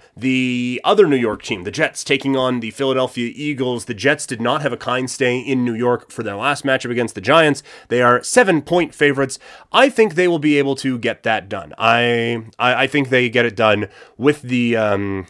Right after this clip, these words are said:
covering the seven. So I, I like Philadelphia minus seven in this matchup. I think Hurts bounces back, and I don't think the Jets are <laughs> very good. Tampa Bay taking on Atlanta. I don't see the Atlanta offense being able to keep up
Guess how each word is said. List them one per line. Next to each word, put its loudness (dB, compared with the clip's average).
covering 2
the -6
seven. -4
So -6
I, -4
I -4
like -8
Philadelphia -2
minus -4
seven -4
in -8
this -8
matchup. -6
I -6
think -8
Hurts -2
bounces -2
back, -2
and -2
I -2
don't -10
think -18
the -16
Jets -16
are -12
<laughs> -14
very -8
good. 4
Tampa 2
Bay -2
taking -2
on 2
Atlanta. 0
I 0
don't 0
see -6
the -4
Atlanta -2
offense -6
being -8
able -8
to -10
keep -10
up -4